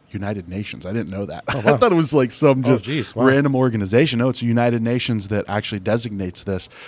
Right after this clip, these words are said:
Speaker 1: uh, because of, like, the history of agriculture and how long that, so there's a, um, there's a, a tribe in, um, Native American tribe in, that's based, basically outside of, uh,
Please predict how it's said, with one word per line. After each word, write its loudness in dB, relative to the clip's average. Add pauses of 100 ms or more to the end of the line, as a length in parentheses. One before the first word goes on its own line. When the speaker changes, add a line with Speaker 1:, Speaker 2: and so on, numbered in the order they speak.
(200)
Speaker 1:
uh, 0
because -4
of, -6
like, -4
the -14
history -2
of 0
agriculture -2
and -6
how -8
long -4
that, -10
so -6
there's -2
a, -4 (400)
um, -2
there's -4
a, -4
a -8
tribe -6
in, -8 (280)
um, -10 (220)
Native -4
American -4
tribe -4
in, -8 (260)
that's -10 (260)
based, -2 (140)
basically -4
outside -4
of, -14 (200)
uh, -10